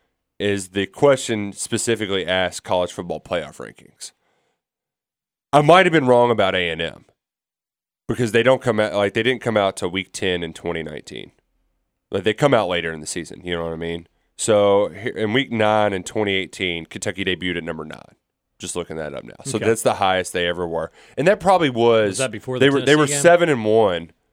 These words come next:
Speaker 2: Yeah.
Speaker 1: So who had they, was, this might have even been after the A and M loss, right?
Speaker 2: Uh, I, I was gonna say it was probably before the Tennessee game. This was probably between A and M and Tennessee.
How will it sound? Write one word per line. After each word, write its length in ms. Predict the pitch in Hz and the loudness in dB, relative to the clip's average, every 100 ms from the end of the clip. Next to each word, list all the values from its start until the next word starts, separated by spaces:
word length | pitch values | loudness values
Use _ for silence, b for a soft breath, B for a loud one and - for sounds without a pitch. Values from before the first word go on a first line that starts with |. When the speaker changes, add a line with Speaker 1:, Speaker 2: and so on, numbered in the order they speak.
| _ _ - | _ _ -16
Speaker 2:
Yeah. 80 | 76 | -6
Speaker 1:
So 340 | - 113 110 | 2 4 4
who 160 | 127 160 | 2 0
had 100 | 135 | 2
they, 460 | 123 117 104 98 - _ _ _ _ _ _ _ - | 2 2 -2 -6 -16 _ _ _ _ _ _ _ -4
was, 320 | 147 147 113 | 0 0 -2
this 200 | 127 156 | -8 -6
might 160 | 151 143 | -2 -2
have 120 | 147 | 0
even 200 | 135 123 | 0 0
been 140 | 110 95 | 0 0
after 260 | 95 - 80 | -2 -4 -10
the 80 | |
A 80 | 60 | -10
and 100 | 67 | -12
M 120 | 67 69 | -18 -18
loss, 260 | 69 - | -18 -8
right? 220 | 95 120 - _ 160 | -8 -8 -12 _ -6
Speaker 2:
Uh, 160 | 139 117 | -6 -6
I, 100 | 143 | -6
I 120 | 135 131 | -4 -6
was 100 | 113 | -8
gonna 120 | 117 | -10
say 100 | 123 | -8
it 40 | 110 | -10
was 80 | |
probably 260 | - 117 104 | -8 -8 -8
before 300 | 92 - 98 | -10 -12 -14
the 80 | 90 | -14
Tennessee 380 | 98 85 90 82 | -18 -20 -20 -20
game. 220 | 67 64 _ _ _ _ _ _ _ _ _ | _ _ _ _ _ _ _ _ _ _ _
This 140 | 151 139 | -8 -8
was 120 | 147 | -6
probably 280 | 151 135 117 | -2 -2 -2
between 420 | 113 143 123 120 | -8 -8 -8 -8
A 200 | 131 131 | -8 -8
and 80 | 117 | -8
M 160 | 110 | -10
and 80 | 98 | -12
Tennessee. 380 | 104 90 - | -16 -20 -20